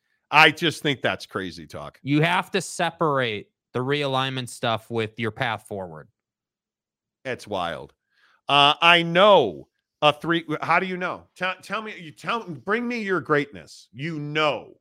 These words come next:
Speaker 1: You don't know anything. It, there's, wait, show me
Speaker 2: Whoa,
Speaker 1: the precedent.
Speaker 2: hold on, hold on. An independent? They're not an independent, sir.
Speaker 1: Yeah, they're not an independent.
Speaker 2: What are you talking about?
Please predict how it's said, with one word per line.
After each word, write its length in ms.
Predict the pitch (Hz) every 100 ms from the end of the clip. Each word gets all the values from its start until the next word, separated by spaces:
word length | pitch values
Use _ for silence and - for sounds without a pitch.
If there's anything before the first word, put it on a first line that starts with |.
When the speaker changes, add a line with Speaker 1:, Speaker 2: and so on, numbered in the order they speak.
| _ _ _ _ _ _ _ _ -
Speaker 1:
You 100 | 262
don't 200 | 480 440
know 160 | 285
anything. 520 | 302 269 320 - 76 67 _ _ _ _ _ _ _ _ _ _ _ _
It, 220 | 185 214
there's, 300 | 220 247 - - _ _ -
wait, 300 | 160 214 165
show 320 | - - 285
me 140 | 320
Speaker 2:
Whoa, 160 | 294 339
Speaker 1:
the 80 | 202
precedent. 420 | 233 226 226 226
Speaker 2:
hold 140 | 370
on, 160 | 359 208
hold 160 | 277 254
on. 100 | -
An 160 | 226 220
independent? 1120 | 220 233 302 302 269 - 196 214 294 370 381 - _ _ _ _ -
They're 160 | 269
not 280 | 294 311 330
an 120 | 311
independent, 640 | 320 294 - 294 320 285 185
sir. 400 | - 214 254 - -
Speaker 1:
Yeah, 140 | 185 214
they're 160 | 165 190
not 300 | 180 202 220
an 100 | 190
independent. 440 | 147 131 - 87
Speaker 2:
What 100 | 226
are 40 |
you 120 | 294 320
talking 420 | 294 269 302 302
about? 420 | 226 165 92 80